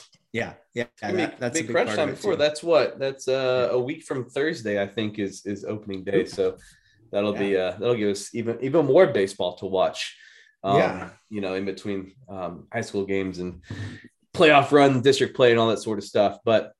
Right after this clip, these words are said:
Speaker 2: well, that's a good place to stop. Wrap up episode fifty-two of the Five Tool Baseball Podcast. Drew and I will be at games,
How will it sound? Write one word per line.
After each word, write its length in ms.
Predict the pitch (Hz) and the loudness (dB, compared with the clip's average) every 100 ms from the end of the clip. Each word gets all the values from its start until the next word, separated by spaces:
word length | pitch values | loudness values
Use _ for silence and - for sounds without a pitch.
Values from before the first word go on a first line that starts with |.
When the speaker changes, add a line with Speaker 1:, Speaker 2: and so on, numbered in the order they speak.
| - | 4
Speaker 2:
well, 80 | |
that's 160 | 156 214 | 6 6
a 40 | |
good 180 | 214 220 | 4 2
place 220 | 233 233 | 8 6
to 100 | 208 | 6
stop. 480 | 185 - 214 214 196 147 | -2 4 6 6 2 -2
Wrap 280 | 175 170 208 | 0 2 0
up 200 | 180 151 | -6 -4
episode 440 | 170 165 - 165 | -6 -4 -2 -2
fifty-two 480 | 180 160 156 165 165 | -2 -4 -4 0 0
of 40 | |
the 100 | 143 | 0
Five 320 | 135 139 139 139 | 0 2 2 0
Tool 180 | 139 | -6
Baseball 520 | 123 110 107 110 104 - | -2 -4 -2 0 0 2
Podcast. 640 | 139 143 139 131 123 - | 0 2 4 4 4 -4
Drew 220 | 110 139 | -6 -4
and 100 | 135 | 0
I 160 | 123 123 | 2 4
will 140 | 117 | 2
be 280 | 107 120 117 | 2 -2 2
at 180 | 117 110 | 2 0
games, 640 | 110 117 120 117 110 - | -2 2 2 2 -2 -8